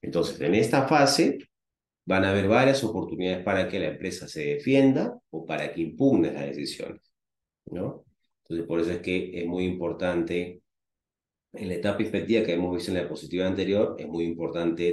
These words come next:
tratar de aportar toda la información, todos los medios probatorios, todos los documentos, para que la autoridad se lleve un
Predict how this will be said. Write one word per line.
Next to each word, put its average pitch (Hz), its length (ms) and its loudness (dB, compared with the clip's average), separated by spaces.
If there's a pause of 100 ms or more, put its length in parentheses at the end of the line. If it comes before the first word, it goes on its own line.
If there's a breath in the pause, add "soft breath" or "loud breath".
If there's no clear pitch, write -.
tratar 82 420 -4
de 85 340 -2 (1000)
aportar 87 600 -2
toda 143 720 6
la 104 60 4
información, 95 640 -2
todos 107 140 2
los 95 120 4
medios 98 200 -2
probatorios, 98 720 0
todos 113 200 2
los 101 80 2
documentos, 104 880 0
para 73 280 -12
que 78 140 -14
la 73 80 -10
autoridad 73 440 -10
se 76 180 -12
lleve 82 440 -4
un 90 560 -2